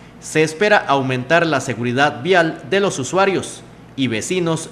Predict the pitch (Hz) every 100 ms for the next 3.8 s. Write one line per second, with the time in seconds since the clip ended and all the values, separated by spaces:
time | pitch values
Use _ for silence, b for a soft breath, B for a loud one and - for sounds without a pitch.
0 | 120 120 151 156 147 - - 175 202 202
1 | 165 143 139 - 143 147 151 139 135 139
2 | 185 196 190 - 151 123 - 180 170 139
3 | - 120 110 113 185 190 131